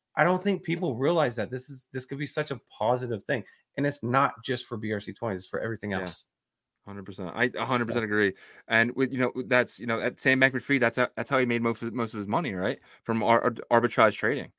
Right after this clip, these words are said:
Speaker 2: So that's gonna open up huge arbitrage trading between,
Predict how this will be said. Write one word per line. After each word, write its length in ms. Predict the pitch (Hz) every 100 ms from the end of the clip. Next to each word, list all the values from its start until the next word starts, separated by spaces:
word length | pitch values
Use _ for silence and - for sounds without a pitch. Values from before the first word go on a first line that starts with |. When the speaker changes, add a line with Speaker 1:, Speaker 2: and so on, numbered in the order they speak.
| _ -
Speaker 2:
So 260 | - 117 110
that's 180 | 110 -
gonna 200 | 170 -
open 240 | 131 135
up 100 | 127 -
huge 960 | - - 156 160 160 151 135 117 98 -
arbitrage 480 | 113 104 - 101
trading 400 | 92 98 95 87 82 _ _ -
between, 640 | 104 - 110 104 98 95